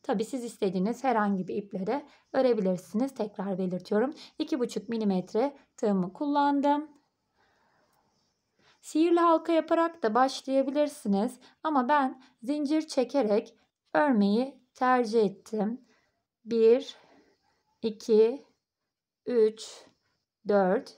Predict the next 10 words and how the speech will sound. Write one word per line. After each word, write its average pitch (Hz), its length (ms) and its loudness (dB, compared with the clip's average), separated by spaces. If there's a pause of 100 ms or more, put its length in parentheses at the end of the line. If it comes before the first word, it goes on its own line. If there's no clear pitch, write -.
(720)
beş 330 300 -2
tane 220 600 0 (280)
zincir 262 440 0
çektim 202 460 -2
arkadaşlar. 196 1000 -4 (3500)
İlk 349 240 -4
zincirime 196 1000 2 (1300)
batarak 302 800 2 (3500)
bir 285 300 -2
küçük - 560 0